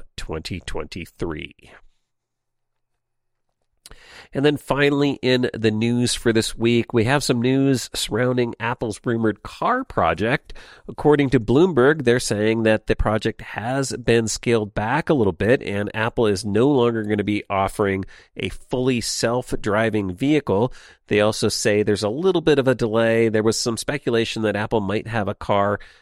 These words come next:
ready by twenty twenty-five. Now it's sounding like it's gonna be twenty twenty-six. This is according to Mark Gurman. Apparently, Apple has decided that fully self-driving is not really feasible at this time,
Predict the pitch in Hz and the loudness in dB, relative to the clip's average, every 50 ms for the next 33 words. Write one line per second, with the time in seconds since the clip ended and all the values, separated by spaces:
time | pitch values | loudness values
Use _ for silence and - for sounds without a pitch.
0 | _ _ - - 95 98 104 110 113 101 - 92 92 92 - - - 107 98 101 | _ _ -8 -2 -2 0 0 0 -2 0 0 0 0 0 -4 -4 -2 -2 0 0
1 | 104 98 - - 95 92 90 - - - 117 113 117 117 117 113 110 104 117 107 | -2 -4 -6 -6 -8 -8 -8 -10 -6 -6 -4 -2 -2 -2 0 0 -2 -2 -2 -4
2 | 101 98 98 101 104 101 95 - - - 101 98 95 92 95 98 87 87 90 90 | -2 -2 0 0 0 0 -2 -4 -6 -6 -4 -4 -4 -4 -4 -4 -4 -6 -8 -8
3 | - 110 - - - 98 90 - 95 92 92 90 90 90 90 92 90 - - - | -8 -10 -12 -8 -8 -8 -8 -8 -10 -10 -8 -8 -8 -8 -8 -10 -10 -12 -8 -4
4 | 101 98 - - 101 - - - 90 87 - 90 - - - 139 139 135 - - | -4 -4 -4 -6 -12 -12 -10 -12 -12 -12 -12 -12 -10 -4 0 0 0 0 -2 -8
5 | - - - - - - _ _ - 104 87 87 92 87 - - - 104 95 87 | -14 -14 -18 -20 -20 -20 _ _ -10 -10 -8 -4 -6 -6 -6 -2 0 0 0 0
6 | 87 85 - - 98 87 85 82 80 82 - - - - - 95 101 104 104 107 | -2 -4 -6 -6 -6 -6 -6 -6 -6 -6 -6 -10 -12 -6 -4 -2 0 0 0 0
7 | 107 104 107 - - - - - - - - - - - - 113 - - 131 139 | 0 0 -2 -4 -6 -16 -20 -20 -20 -20 -20 -20 -18 -12 -12 -10 -6 -2 0 2
8 | 160 160 120 143 151 151 143 101 80 110 120 123 - 135 123 131 127 113 - - | 2 0 0 0 -2 0 0 -2 -2 -4 -4 -6 -6 -4 -2 0 0 0 0 -4
9 | 110 - - - 101 101 110 110 110 113 110 104 113 - 101 101 104 101 98 98 | -8 -8 -4 -4 0 2 2 4 4 2 2 2 -2 -4 -4 -2 0 0 0 0
10 | 98 - - - - - - - - - 156 160 160 165 147 139 - - - 131 | -2 -4 -6 -12 -10 -12 -14 -12 -6 -4 -2 0 2 2 0 0 -2 0 2 2
11 | 120 117 113 - - 113 104 107 110 110 107 110 110 110 104 - 92 107 104 98 | 2 2 -2 -2 -2 0 0 0 0 0 0 -2 -2 -4 -6 -6 -4 -4 -4 -4
12 | - 110 104 107 113 110 - - 110 101 104 95 - - - - 151 151 156 143 | -4 -4 -4 -2 -4 -4 -6 -6 -6 -6 -6 -6 -8 -12 -10 -8 -4 -4 -2 -2
13 | 147 127 127 123 123 85 101 113 - 123 110 - - - - 127 110 113 113 113 | -2 -2 0 0 0 0 -2 -2 -4 -4 -6 -6 -6 -4 0 0 2 2 2 0
14 | 113 | -2